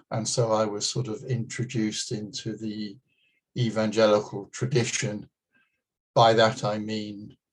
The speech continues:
I don't mean sort of politically evangelical with a capital E. I mean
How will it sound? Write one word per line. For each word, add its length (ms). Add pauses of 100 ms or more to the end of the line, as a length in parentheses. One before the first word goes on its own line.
I 60
don't 240
mean 400 (180)
sort 220
of 120 (220)
politically 840 (260)
evangelical 800
with 140
a 40
capital 520
E. 140
I 140
mean 340